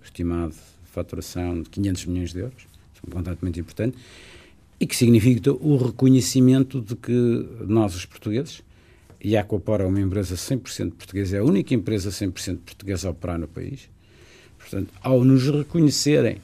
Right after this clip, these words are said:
ao nos escolherem para tratar de uma tão importante tarefa no âmbito de um concurso público internacional, em que estiveram presentes os maiores operadores mundiais e nos terem escolhido a nós,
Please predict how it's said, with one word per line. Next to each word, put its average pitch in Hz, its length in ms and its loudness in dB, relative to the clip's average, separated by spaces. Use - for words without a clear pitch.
ao 98 120 -4
nos 151 200 2
escolherem 113 480 0
para 101 280 -2
tratar 98 540 -2
de 85 80 -8
uma 87 220 -4
tão 98 180 -4
importante 90 520 -4
tarefa 107 380 -4
no 95 160 -2
âmbito 87 300 -4
de - 0 -
um 85 140 -8
concurso 90 300 -8
público 92 360 -10
internacional, 98 840 -6
em - 60 -14
que - 80 -18
estiveram 92 300 -4
presentes 90 380 -4
os - 20 -10
maiores 87 240 -4
operadores 87 400 -8
mundiais 92 460 -2
e 80 60 -8
nos 90 200 -4
terem 90 220 -6
escolhido 92 400 -6
a - 20 -4
nós, 104 260 -8